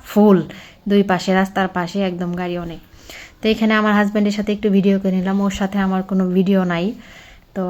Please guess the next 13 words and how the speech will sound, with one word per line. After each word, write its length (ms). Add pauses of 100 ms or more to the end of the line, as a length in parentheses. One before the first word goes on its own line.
আমারও 400 (140)
পুরো 220
ভিডিও, 320 (160)
মানে, 260 (300)
উম, 160 (160)
ভিডিওতে 500
কোনো 220 (220)
ভালো 240
ভিউ, 280
মানে, 340
ভিডিও 280
পাবেন 320
না, 180